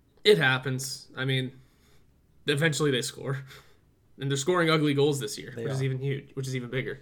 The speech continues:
Speaker 2: Yeah, that's been the key to all this winning that they've done in the past fifteen games. Uh, I believe it's actually in the past sixteen games, they have thirteen wins. Um,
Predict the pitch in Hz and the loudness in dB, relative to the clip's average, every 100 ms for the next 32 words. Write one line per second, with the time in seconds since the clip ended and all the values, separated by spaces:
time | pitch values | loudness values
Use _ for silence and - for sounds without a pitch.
0 | - 165 139 - 131 151 196 175 156 175 | -4 2 2 2 0 0 0 -2 -2 0
1 | 160 143 135 143 135 127 - 120 151 135 | 0 0 0 0 0 -4 -6 -4 -2 -2
2 | 110 117 113 127 127 123 127 131 139 - | -2 -4 -2 0 -2 -4 -2 -2 -2 -8
3 | 160 - 156 123 127 139 135 113 110 - | -8 -6 -8 -4 -2 0 -2 -6 -12 -16
4 | _ 123 110 113 117 120 113 120 135 139 | _ -6 -4 -4 -8 -10 -8 -6 -6 -4
5 | 127 - - 139 - 131 139 127 - - | -4 -6 -6 -6 -4 -6 -2 -4 -4 -8
6 | - 143 127 127 113 120 117 - 156 143 | -8 -8 -4 -4 -4 -4 -4 -4 -4 -4
7 | - 139 120 117 135 101 95 - - - | -6 -8 -6 -4 -4 -4 -10 -20 -20 -20
8 | - 117 117 110 | -14 -8 -6 -8